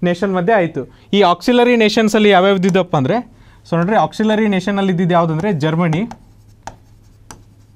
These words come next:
ಜಪಾನ್ ಮತ್ತೆ ಇಟಲಿ. ಈ ಅಲೈಸ್ ಒಳಗೆ ಯಾವ್ಯಾವ್ದು ಇತ್ತಂದ್ರೆ, ಯು ಎಸ್ ಎಸ್ ಆರ್ ಅಂದ್ರೆ ರಷ್ಯಾ,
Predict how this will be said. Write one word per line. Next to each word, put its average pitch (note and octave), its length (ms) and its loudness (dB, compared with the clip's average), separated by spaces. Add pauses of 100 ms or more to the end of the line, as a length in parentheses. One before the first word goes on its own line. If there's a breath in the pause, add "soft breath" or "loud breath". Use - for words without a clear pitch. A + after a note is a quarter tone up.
(1160 soft breath)
ಜಪಾನ್ E3 500 -2 (1900 soft breath)
ಮತ್ತೆ G3 420 -4 (260)
ಇಟಲಿ. D#3+ 340 -2 (2750 soft breath)
ಈ F#3+ 160 0
ಅಲೈಸ್ G#3 420 2
ಒಳಗೆ A3+ 220 2
ಯಾವ್ಯಾವ್ದು G3 300 2
ಇತ್ತಂದ್ರೆ, F#3 500 -4 (1300 soft breath)
ಯು F#3+ 200 2
ಎಸ್ G#3 160 -2
ಎಸ್ F#3 160 -6
ಆರ್ A3+ 160 -2 (200)
ಅಂದ್ರೆ E3 240 -2
ರಷ್ಯಾ, G#3+ 400 -4